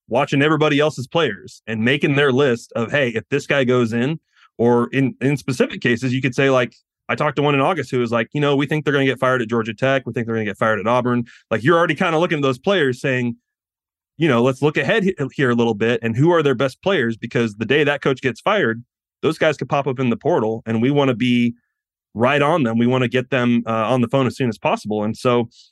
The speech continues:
it's a really fast-moving deal. Um, when you talk to coaches, the, the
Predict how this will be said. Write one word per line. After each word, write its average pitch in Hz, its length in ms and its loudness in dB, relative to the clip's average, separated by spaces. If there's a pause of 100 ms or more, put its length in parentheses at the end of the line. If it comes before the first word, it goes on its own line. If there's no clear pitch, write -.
(100)
it's 156 160 0
a 151 60 4
really 156 280 4
fast-moving 135 720 -2
deal. 107 460 -2 (340)
Um, 110 280 0 (100)
when 123 120 -2
you 120 40 0
talk 143 180 0
to 131 80 -6
coaches, 120 340 0
the, 113 180 0
the 127 160 -2